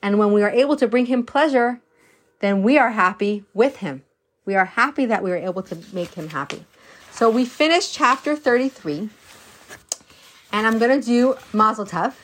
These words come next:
and I'm gonna do a chapter thirty-three summary. So we remember everything we learned from beginning to end.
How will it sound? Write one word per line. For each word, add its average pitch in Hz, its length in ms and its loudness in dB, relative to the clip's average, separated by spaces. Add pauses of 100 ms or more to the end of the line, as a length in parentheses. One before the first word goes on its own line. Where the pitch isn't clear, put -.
(420)
and 208 140 -2
I'm 226 160 2
gonna 254 280 2
do 262 180 2
a 226 100 -2
chapter 262 500 0
thirty-three 262 600 0
summary. 202 520 0 (520)
So 226 140 2
we 226 140 2
remember 226 320 4
everything 311 480 0
we 294 80 2
learned 247 340 0
from 226 240 0
beginning 208 380 0
to 277 180 -4
end. 175 280 -6